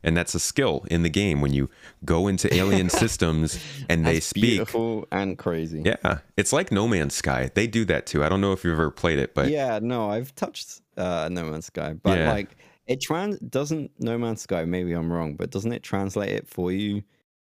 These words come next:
Speaker 2: if you
Speaker 1: It
Speaker 2: learn the words or
Speaker 1: Yeah,
Speaker 2: something?
Speaker 1: yeah, if you learn the words. So it's kind of like
Speaker 2: Yeah.
Speaker 1: that.
Speaker 2: Yeah.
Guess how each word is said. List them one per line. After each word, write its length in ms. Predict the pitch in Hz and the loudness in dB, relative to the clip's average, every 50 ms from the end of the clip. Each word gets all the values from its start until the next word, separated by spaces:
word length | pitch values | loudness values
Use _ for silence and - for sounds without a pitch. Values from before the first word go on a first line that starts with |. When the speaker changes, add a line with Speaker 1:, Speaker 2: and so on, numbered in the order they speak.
| _ _ _ _ _ _ | _ _ _ _ _ _
Speaker 2:
if 160 | - 104 92 - | -6 -4 2 2
you 80 | 107 | 2
Speaker 1:
It 80 | 101 90 | 2 2
Speaker 2:
learn 280 | 90 90 95 95 98 | 0 -2 -2 -2 -2
the 60 | 95 87 | -2 -2
words 320 | 82 85 87 98 117 - | -2 -2 -2 -2 -4 -4
or 100 | 143 139 | -2 0
Speaker 1:
Yeah, 220 | 92 98 98 92 82 | 2 2 4 4 2
Speaker 2:
something? 140 | 76 78 80 | 2 2 2
Speaker 1:
yeah, 140 | 80 73 | 2 0
if 140 | 73 76 - | 0 0 0
you 80 | 90 82 | 0 2
learn 180 | 78 78 76 | 2 2 2
the 80 | 76 73 | 2 2
words. 320 | 67 71 71 62 55 - | 2 2 2 0 0 2
So 120 | - 151 156 | 2 0 0
it's 100 | 151 - | 0 -4
kind 260 | - - 226 214 117 | -4 -2 0 0 0
of 80 | 87 - | 0 0
like 120 | - - | 0 0
Speaker 2:
Yeah. 80 | 151 135 | 0 0
Speaker 1:
that. 220 | - - - - - - - - - - - _ _ _ _ - | -2 -2 -4 -4 -8 -12 -18 -20 -20 -20 -20 _ _ _ _ -12
Speaker 2:
Yeah. 320 | - 117 120 123 104 80 | -4 -2 -2 -2 -2 -4